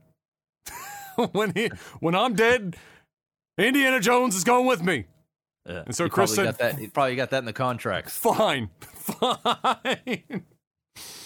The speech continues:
Speaker 1: Uh, and that's great. I don't need a Chris Pratt doing Indiana Jones. I, like, desperately do not need that to happen. Uh, I, there, there are some characters that is very difficult to see literally anyone else doing it.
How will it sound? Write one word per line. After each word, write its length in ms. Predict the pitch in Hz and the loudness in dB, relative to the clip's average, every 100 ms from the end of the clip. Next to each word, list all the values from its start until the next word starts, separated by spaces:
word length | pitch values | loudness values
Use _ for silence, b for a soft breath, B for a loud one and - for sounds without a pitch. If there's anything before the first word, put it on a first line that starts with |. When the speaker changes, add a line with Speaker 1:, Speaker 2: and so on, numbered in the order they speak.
| B B B B - | B B B B -6
Speaker 1:
Uh, 580 | 147 165 170 170 165 170 | 0 2 2 2 2 2
and 100 | 170 | 0
that's 180 | 214 - | 0 0
great. 280 | 202 170 - | 0 0 0
I 120 | 147 | 0
don't 180 | 170 220 | 0 0
need 180 | 185 | 0
a 60 | 165 | 0
Chris 240 | - 175 | -2 -4
Pratt 340 | - 170 160 143 | 0 0 0 0
doing 240 | 151 147 | 0 2
Indiana 360 | 143 143 139 135 | 2 0 0 0
Jones. 400 | 131 120 104 123 | 0 -2 -2 -2
I, 120 | 117 | -2
like, 280 | 110 117 101 | -2 -4 -2
desperately 460 | 139 131 147 135 | -2 -2 -4 -4
do 120 | 113 117 | -2 -2
not 280 | 127 127 | 0 0
need 240 | 131 127 113 | -2 -2 0
that 200 | 123 117 | -2 0
to 80 | 120 | -2
happen. 400 | 143 143 147 143 B B B _ - | -2 -2 -4 -6 B B B _ -6
Uh, 400 | 123 123 123 127 - | -2 0 -2 -4 -4
I, 120 | 180 226 180 | -2 0 0
there, 300 | 147 190 220 | 2 2 2
there 240 | 196 247 | 4 4
are 40 | 247 | 2
some 280 | - 247 208 | 0 0 0
characters 540 | 202 226 - 214 175 | 0 0 0 -2 0
that 140 | 196 | -2
is 80 | 165 | -2
very 320 | 127 180 202 | 0 2 2
difficult 540 | 165 180 - 170 175 160 | 2 -2 -2 -2 0 0
to 60 | 143 | -2
see 220 | 175 165 | 0 0
literally 440 | 151 180 190 196 | 0 -2 -2 -2
anyone 420 | 185 170 170 165 | 0 0 0 0
else 300 | 170 156 160 | 0 0 -2
doing 280 | - 165 185 | 0 2 2
it. 140 | 208 | 0